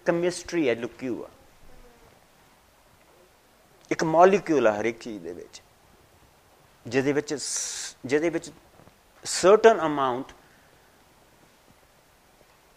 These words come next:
ਦਾ ਇੱਕ ਇੱਕ ਫਾਰਮੂਲਾ ਹੈ ਕਿ ਹਰੇਕ ਦੇ ਵਿੱਚ ਕਿੰਨੀ ਹਾਈਡਰੋਜਨ ਆ, ਕਿੰਨੀ ਕਾਰਬਨ ਆ, ਕਿੰਨੀ ਕਿਹੜੀ ਚੀਜ਼ ਆ। ਤੁਸੀਂ ਉਸ ਦਾ ਰੂਪ ਬਦਲ ਦਿਓ,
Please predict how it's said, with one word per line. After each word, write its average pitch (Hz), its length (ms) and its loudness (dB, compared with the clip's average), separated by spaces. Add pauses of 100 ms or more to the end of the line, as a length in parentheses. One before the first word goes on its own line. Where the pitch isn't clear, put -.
(500)
ਦਾ 156 80 2
ਇੱਕ 165 580 0 (440)
ਇੱਕ 147 160 -6
ਫਾਰਮੂਲਾ 156 680 0
ਹੈ 143 80 2
ਕਿ 147 140 -6
ਹਰੇਕ 170 360 0
ਦੇ 156 120 -2
ਵਿੱਚ 143 300 -6 (200)
ਕਿੰਨੀ 151 320 -4
ਹਾਈਡਰੋਜਨ 135 680 -6
ਆ, 131 80 -4
ਕਿੰਨੀ 135 500 -10
ਕਾਰਬਨ 135 480 -8
ਆ, 123 40 -6
ਕਿੰਨੀ 131 380 -10
ਕਿਹੜੀ 139 340 -8
ਚੀਜ਼ 82 360 -14
ਆ। - 60 -14 (880)
ਤੁਸੀਂ 220 240 0
ਉਸ 240 140 6
ਦਾ 226 140 8
ਰੂਪ 180 360 0
ਬਦਲ 165 360 2
ਦਿਓ, 139 300 0